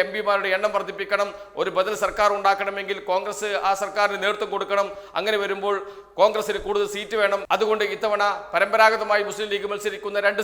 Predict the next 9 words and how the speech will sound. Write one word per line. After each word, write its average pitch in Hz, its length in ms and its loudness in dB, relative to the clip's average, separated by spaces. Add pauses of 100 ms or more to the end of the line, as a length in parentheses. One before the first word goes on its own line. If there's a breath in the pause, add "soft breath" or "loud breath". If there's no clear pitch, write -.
സീറ്റ്, 196 240 -4 (400 loud breath)
ആ - 20 8 (140)
സീറ്റ് 226 280 -8
തന്നെ 208 220 0
മത്സരിക്കാൻ 202 500 0
തീരുമാനിക്കുകയും 196 640 -4 (280 loud breath)
അത്തരമൊരു 214 380 -4
നിർദ്ദേശം 208 400 -2 (140)
കോൺഗ്രസ് 214 320 0